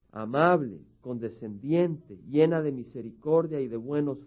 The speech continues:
frutos, sin vacilación, sin hipocresía. La sabiduría que viene de lo alto no es hipocre-, no es hipócrita, no es doble, no es falsa, no vacila. Ahí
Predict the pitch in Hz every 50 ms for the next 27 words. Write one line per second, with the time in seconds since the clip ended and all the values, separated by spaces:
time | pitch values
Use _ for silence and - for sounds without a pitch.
0 | _ 151 151 170 165 165 - _ 98 80 - _ _ _ _ _ _ _ _ _
1 | _ _ _ _ _ _ _ _ _ - 170 202 220 214 202 185 165 - - 156
2 | 123 120 123 120 - - 143 151 160 165 165 160 151 _ _ _ _ _ _ _
3 | _ - 143 147 151 151 147 - - 120 117 - - 110 107 101 - - 135 131
4 | 127 110 101 98 95 95 - - 90 98 95 104 110 139 175 185 180 180 - 131
5 | 135 147 165 165 151 113 110 110 156 202 208 - - 180 175 170 180 180 - 185
6 | - - 156 156 - - - - _ _ - 135 135 127 135 - 180 - - 135
7 | 135 135 165 185 185 - 151 135 127 127 131 131 139 135 131 135 151 170 - -
8 | _ _ _ _ _ _ 113 123 123 123 127 - - - 123 123 135 139 _ -
9 | - - _ _ _ _ _ _ _ _ _ - 123 120 120 123 123 123 120 120
10 | - - 131 127 120 113 76 67 - - _ _ _ _ _ _ _ _ _ _
11 | _ _ _ _ _ _ _ _ _ _ _ _ _ _ _ _ _ _ _ _
12 | _ _ _ - 120 120 151 185 208 185 160